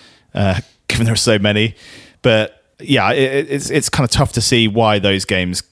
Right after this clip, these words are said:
can't be rescheduled for later on. Because, yeah, I mean, it, you know, the, the beau-, the beauty,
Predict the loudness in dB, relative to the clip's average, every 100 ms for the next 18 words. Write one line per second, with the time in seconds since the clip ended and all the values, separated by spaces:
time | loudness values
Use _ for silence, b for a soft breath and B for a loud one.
0 | _ -4 0 0 -2 -2 -2 0 -2 -6
1 | -4 -4 0 -2 -2 -2 -2 -2 -8 -18
2 | -20 -6 0 0 2 0 0 0 0 4
3 | 2 0 -8 -2 0 2 0 0 0 -2
4 | -6 B B 0 0 0 -2 0 2 2
5 | 0 -4 -2 0 0 0 -2